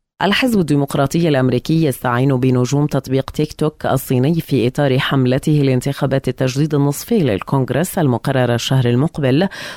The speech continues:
وعرض الحزب على نجوم بمنصة تيك توك يتابعهم نحو سبعة وستين مليون شخص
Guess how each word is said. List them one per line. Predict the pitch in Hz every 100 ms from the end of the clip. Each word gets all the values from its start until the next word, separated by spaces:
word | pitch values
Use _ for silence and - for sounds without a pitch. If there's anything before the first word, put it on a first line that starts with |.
| -
وعرض | - 120 113 120 123
الحزب | 120 131 170 170 220
على | 220 139
نجوم | 120 120 131 135
بمنصة | 135 120 113 123 131
تيك | - 135
توك | - 143 -
يتابعهم | 151 139 135 127 131 127 127 143 151
نحو | 156 - 139
سبعة | - 202 233 196
وستين | 143 - 135 - 139 127
مليون | 127 123 135 135 131 -
شخص | - 170 - -